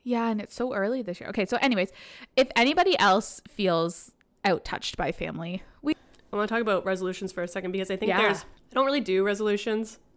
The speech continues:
Speaker 2: Like, I do internally, but I think I'm starting this year with intentions.
Speaker 1: Okay.
Speaker 2: And how I
Speaker 1: Can you
Speaker 2: intend
Speaker 1: share?
Speaker 2: Yes.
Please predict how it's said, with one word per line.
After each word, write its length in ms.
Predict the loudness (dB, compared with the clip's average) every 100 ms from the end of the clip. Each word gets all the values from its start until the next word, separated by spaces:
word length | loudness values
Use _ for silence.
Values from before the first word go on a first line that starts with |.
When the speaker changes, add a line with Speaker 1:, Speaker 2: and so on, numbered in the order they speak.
| _
Speaker 2:
Like, 120 | -10 -8
I 40 |
do 320 | -6 -6 -8 -10 -10
internally, 500 | -8 -8 -8 -8 -10 -16 -20 2
but 100 | 2
I 60 |
think 240 | 4 2 2 2
I'm 160 | 0 -2
starting 340 | 0 0 2
this 180 | 0 2
year 160 | 2
with 300 | 2 0 -4 -20 _ -4
intentions. 760 | -4 -4 -8 -8 -10 -12 -16 -16 0
Speaker 1:
Okay. 160 | 4
Speaker 2:
And 180 | 6 8
how 220 | 10 8 8
I 120 | 6
Speaker 1:
Can 100 | 2
you 60 |
Speaker 2:
intend 420 | -2 0 2 4 2
Speaker 1:
share? 440 | 0 -2 0 -2 -2
Speaker 2:
Yes. 460 | -4 -4 -8 -16